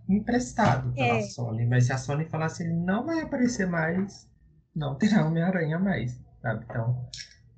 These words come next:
Speaker 1: mas, então, o Pantera Negra foi o primeiro.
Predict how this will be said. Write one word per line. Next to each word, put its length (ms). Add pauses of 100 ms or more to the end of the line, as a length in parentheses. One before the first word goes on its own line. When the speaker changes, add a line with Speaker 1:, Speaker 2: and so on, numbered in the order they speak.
(140)
Speaker 1:
mas, 640 (720)
então, 160
o 80
Pantera 340
Negra 380
foi 140
o 80
primeiro. 760